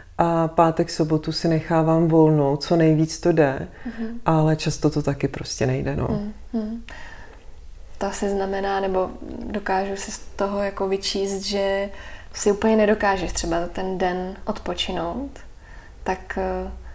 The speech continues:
Speaker 2: kde to čerpáš, tu energii?
Speaker 1: Asi záleží, jako jak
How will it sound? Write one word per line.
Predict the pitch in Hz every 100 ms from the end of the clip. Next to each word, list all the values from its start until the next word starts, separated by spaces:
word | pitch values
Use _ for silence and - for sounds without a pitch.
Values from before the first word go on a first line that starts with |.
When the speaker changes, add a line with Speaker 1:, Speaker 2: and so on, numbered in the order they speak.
| -
Speaker 2:
kde | 196 202
to | 226
čerpáš, | - 214 - 170 165 - - - - - -
tu | -
energii? | 202 190 180 180 175 202 - - - -
Speaker 1:
Asi | 196 - 202
záleží, | 196 185 208 214
jako | 196 190 190
jak | 185